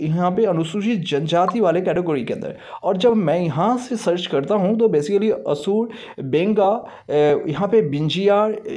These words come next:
बिरहोर, अ, चेरो और गोंड, यहाँ पे देखिए ये जो गोंड है ना दोस्तों,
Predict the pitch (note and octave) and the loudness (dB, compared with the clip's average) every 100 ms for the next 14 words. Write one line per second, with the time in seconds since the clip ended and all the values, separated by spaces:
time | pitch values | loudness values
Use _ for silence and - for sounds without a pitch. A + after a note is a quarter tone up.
0 | - - D#3+ C#3 D3 C#3+ F#3 G#3 G#3 - | -10 -10 -6 -2 0 2 4 4 2 -4
1 | - D3 D3 C#3+ - F3+ G3+ G#3 F#3+ C#3 | 0 4 4 2 0 2 6 6 4 4
2 | D#3 E3 E3+ C3+ A#3+ G#3+ A#2 - C#3 - | 4 4 0 2 4 4 0 -6 -8 -4
3 | G3+ F3 B2+ G#2 - - - - D3 G3+ | -2 0 -2 -4 -10 -14 -16 -10 -2 0
4 | A3 A#3 D3 B2+ F#3+ C4 G3 B2 D#3+ A3+ | 2 0 0 2 4 4 2 0 0 -2
5 | A#3 - | -2 -4